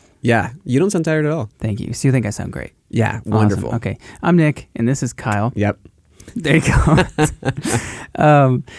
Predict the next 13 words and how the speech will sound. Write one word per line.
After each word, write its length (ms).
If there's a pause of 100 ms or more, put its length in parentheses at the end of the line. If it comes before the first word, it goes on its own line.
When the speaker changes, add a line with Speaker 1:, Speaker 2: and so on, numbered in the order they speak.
(260)
Speaker 2:
Kyle, 240
today 340
I'm, 300
I'm 100
feeling 200
kinda 160
pumped 420
about 400 (180)
talking 340
about, 380 (680)
like, 160 (160)
gifting. 400 (320)
Speaker 1:
Okay. 300